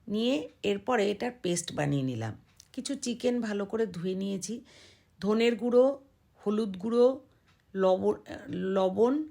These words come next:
আর লঙ্কার গুঁড়ো দিয়ে, আর দিয়েছি দু চামচ আদা, পেঁয়াজ, রসুন বাটা দিয়ে, আর দিলাম এক মুঠ পেঁয়াজ কুচি। পুরো সমস্ত জিনিসগুলোকে,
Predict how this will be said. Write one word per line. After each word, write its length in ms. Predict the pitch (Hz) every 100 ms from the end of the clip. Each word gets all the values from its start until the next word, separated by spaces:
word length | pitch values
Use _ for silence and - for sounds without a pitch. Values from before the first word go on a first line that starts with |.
| - _
আর 180 | - 180 170 - 175
লঙ্কার 480 | 185 185 190 196 196
গুঁড়ো 240 | 185 202 196
দিয়ে, 260 | 190 208 262 - - - _ _
আর 140 | 196 240 220
দিয়েছি 300 | 277 277 294
দু 140 | 196 226
চামচ 440 | 185 240 247 302 311 - _ _ -
আদা, 340 | 185 185 226 240
পেঁয়াজ, 420 | - 208 214 220 208 190
রসুন 380 | 175 170 - 247 233
বাটা 320 | 147 143 120 - _ _ _ _ _ _ _ _ -
দিয়ে, 240 | 160 214 240 196
আর 160 | 180 190
দিলাম 300 | 196 226 269 302
এক 160 | 180 185 -
মুঠ 260 | 214 269 - - - - _
পেঁয়াজ 340 | 214 208 202 -
কুচি। 340 | 151 139 - - _ _ _ _ _ _ -
পুরো 180 | 277 294 285
সমস্ত 580 | - 214 233 262 - - 269 269 - _ _ _
জিনিসগুলোকে, 920 | - 180 226 247 233 - 262 202 196